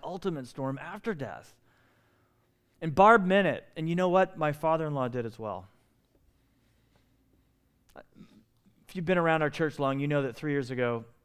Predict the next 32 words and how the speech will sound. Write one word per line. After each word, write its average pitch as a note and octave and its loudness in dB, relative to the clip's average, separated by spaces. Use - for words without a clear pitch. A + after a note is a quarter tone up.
um, A#2 -4
my C3+ -4
father-in-law C3 2
nearly D3 0
died B2 2
in A2 -6
our A2 -6
living G#2 -6
room. G2 -14
He A2+ -10
had A#2 -8
cardiac C3+ -2
arrest. A2 -8
He A#2+ -12
dropped B2+ -4
dead G#2+ -6
in B2+ -8
our B2+ -4
living A2 -8
room. G#2+ -10
By A2 -8
God's A2+ -6
grace, B2+ -4
he A#2 -12
made A#2 -4
it, A2+ -6
and G#2+ -14
the G#2 -14
paramedics A#2 -8
got A2+ -8
there, G#2+ -8
and G2+ -10